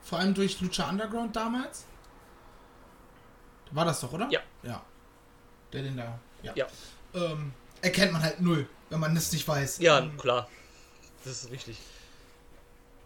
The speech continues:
Speaker 1: Auch weil er eine Maske getragen hat. <laughs>
Speaker 2: Mhm.
Speaker 1: Ähm,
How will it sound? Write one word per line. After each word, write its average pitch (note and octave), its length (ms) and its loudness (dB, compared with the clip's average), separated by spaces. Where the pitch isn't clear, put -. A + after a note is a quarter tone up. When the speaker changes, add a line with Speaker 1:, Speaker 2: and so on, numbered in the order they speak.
Speaker 1:
Auch D3 180 -6
weil D3 100 2
er D3+ 80 2
eine D3 80 2
Maske C#3+ 280 -2
getragen B2+ 520 -2
hat. A#2+ 100 -2
<laughs> - 20 2
Speaker 2:
Mhm. D3 880 2
Speaker 1:
Ähm, D3 260 -2